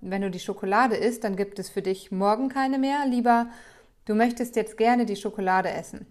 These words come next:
Ich finde, du hattest schon genug. Hast du eine Idee?“ Wenn du noch mehr Inhalte zu Wenn-Dann-Sätzen haben möchtest, dann guck gerne auf meinem Instagram-Account vorbei. Du findest mich auf Instagram unter Sichtwechsel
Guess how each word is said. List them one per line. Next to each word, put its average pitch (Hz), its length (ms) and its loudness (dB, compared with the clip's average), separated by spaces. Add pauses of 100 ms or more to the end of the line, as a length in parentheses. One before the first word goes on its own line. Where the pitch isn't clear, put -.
(140)
Ich 302 260 -2
finde, 185 300 -6
du 196 180 -8
hattest 196 320 -10
schon 165 160 -10
genug. 170 320 -14 (160)
Hast 190 240 -4
du 226 80 -2
eine 262 240 0
Idee?“ 196 480 -4 (1600)
Wenn 220 120 2
du 233 60 4
noch 220 140 2
mehr 240 300 2
Inhalte 196 540 -2
zu 214 240 -6
Wenn-Dann-Sätzen 190 760 -2
haben 208 220 -2
möchtest, 214 500 -6
dann 208 160 -2
guck 233 220 -6
gerne 262 280 2
auf 240 120 -6
meinem 208 180 -4
Instagram-Account 180 840 -6
vorbei. - 320 -6 (400)
Du 202 60 -8
findest 269 360 0
mich 247 400 -4
auf 220 200 -2
Instagram 214 520 -2
unter 196 300 -4
Sichtwechsel 226 840 -4